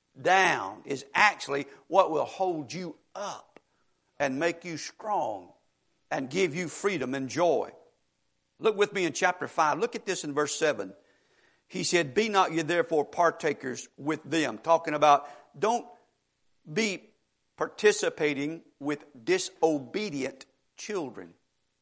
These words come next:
or disobedient people. He said in verse eight, "For you were sometimes darkness." I agree, that's what I was. "But now you are light in the Lord." That's what I am.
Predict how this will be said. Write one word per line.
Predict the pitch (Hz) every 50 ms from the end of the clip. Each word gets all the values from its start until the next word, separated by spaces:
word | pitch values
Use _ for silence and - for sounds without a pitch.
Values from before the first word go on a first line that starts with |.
| _ _ _ _ _ _ _ _ _ _ -
or | 156 160 151
disobedient | 127 117 185 190 - - 170 151 135 113 - 208 208 151 139 120 123 - - - _ _ _ _ _ _ _ _ _ _ _ _ _ _ _ _ _ _ _ _ _ _ -
people. | - - 240 202 - - - - _ _ _ _ _ _ _ _ _ _ _ _ _ _ _ _ _ _ _ _ _ _ _ _ _ _ _ -
He | 156 151
said | - 196 196 180
in | 165 151
verse | 180 175 - - -
eight, | 185 180 156 127 - - _ _ _ _
"For | - 160 180
you | 185 185
were | 165 165 147
sometimes | - - 202 208 208 185 - 190 175 170 147 131
darkness." | 131 156 175 185 180 - - 190 101 98 - - -
I | - 131 151 156
agree, | 143 120 127 131 123 117
that's | 104 127 135 135 - 135
what | 143 143
I | 139 139 135
was. | 135 135 135 113 101 - - - - - - _ _ _ _ _ _ _ _ _ _ _ _ _ _ _ -
"But | - -
now | 131 139 160 180 180 185 202 220
you | 196 160 160 160
are | 151 147
light | 151 156 165 170 175 190 208 - - 170
in | 165 160
the | 156 151
Lord." | 151 170 202 185 147 120 110 104
That's | 127 127 - -
what | 135 139 135
I | 135 143 147
am. | 156 160 160 139 113 98 98 107 -